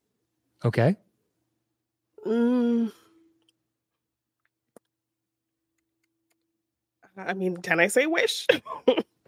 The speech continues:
Speaker 1: If he voiced
Speaker 2: Uh,
Speaker 1: the character in it, okay.
Speaker 2: y-, yes. Um, uh,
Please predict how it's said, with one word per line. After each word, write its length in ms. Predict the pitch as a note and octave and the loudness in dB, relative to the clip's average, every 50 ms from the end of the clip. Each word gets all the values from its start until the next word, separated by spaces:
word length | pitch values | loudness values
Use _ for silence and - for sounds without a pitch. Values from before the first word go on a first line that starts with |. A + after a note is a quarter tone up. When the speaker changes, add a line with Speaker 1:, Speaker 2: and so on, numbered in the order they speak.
| _ _ _ _ _ _ _ _ _ _ _ _ _ _ _ _ _ _ _ _ _ _ _ _ _ - | _ _ _ _ _ _ _ _ _ _ _ _ _ _ _ _ _ _ _ _ _ _ _ _ _ -4
Speaker 1:
If 140 | F3+ - - | -4 -2 -2
he 120 | C#3 C#3+ | -4 -4
voiced 280 | C3+ D#3 E3 F3 - G#3 | -2 0 -2 0 0 -2
Speaker 2:
Uh, 40 | G3 | -2
Speaker 1:
the 60 | E3 | -2
character 460 | - E3+ F#3+ B3 C4+ - - D3+ D3 | -2 -2 -2 -2 -2 -4 -2 -2 0
in 60 | D3 | 0
it, 100 | G3 G3+ | -2 -4
okay. 340 | D3+ B2+ - - B2+ D#3 G#3+ - _ _ - _ | -4 -4 -2 0 2 2 0 -2 _ _ -20 _
Speaker 2:
y-, 100 | - - _ _ _ - | -20 -20 _ _ _ -16
yes. 560 | - F#3+ F3+ A#2+ C3+ - E4+ - - - - - - - - - - _ _ | -10 -6 -6 -4 -4 -4 -6 -6 -10 -16 -18 -20 -20 -20 -20 -20 -20 _ _
Um, 600 | - A3+ A#3+ A#3+ A#3 A#3 A3+ A#3 B3+ B3 B3 B3 A3+ - - _ _ _ _ _ _ _ _ _ _ _ _ _ _ _ _ _ _ _ _ _ _ _ _ _ _ _ _ _ _ _ _ _ _ _ _ _ _ _ _ _ _ _ _ - _ _ - - _ _ _ _ _ _ _ _ _ _ _ _ _ _ _ _ _ - - D3+ | 4 6 6 8 8 8 6 6 4 2 0 -2 -4 -6 -16 _ _ _ _ _ _ _ _ _ _ _ _ _ _ _ _ _ _ _ _ _ _ _ _ _ _ _ _ _ _ _ _ _ _ _ _ _ _ _ _ _ _ _ _ -20 _ _ -20 -20 _ _ _ _ _ _ _ _ _ _ _ _ _ _ _ _ _ -20 -18 -16
uh, 1300 | C3+ E2+ C#3+ D3+ B2+ C#3+ D3+ D#3 D#3 D3 A#2+ C#3+ E3 D#3 D#3+ D#3+ D3+ B2 C3+ B2 A2 A2 G2+ E2 F#2 | -14 -10 -10 -8 -6 -4 -2 -2 -2 0 0 0 0 2 2 2 0 0 0 -2 -2 -2 -4 -4 -6